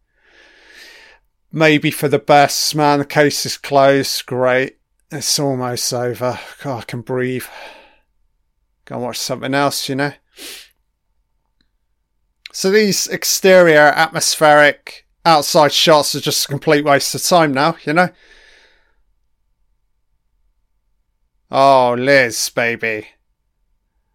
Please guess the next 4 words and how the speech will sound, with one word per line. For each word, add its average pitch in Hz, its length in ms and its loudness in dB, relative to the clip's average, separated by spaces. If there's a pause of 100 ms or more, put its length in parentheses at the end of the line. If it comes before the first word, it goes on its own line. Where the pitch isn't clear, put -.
(1080)
Have 104 320 -12
you 131 240 -4
gone 117 300 -2
walkabouts? - 1400 -4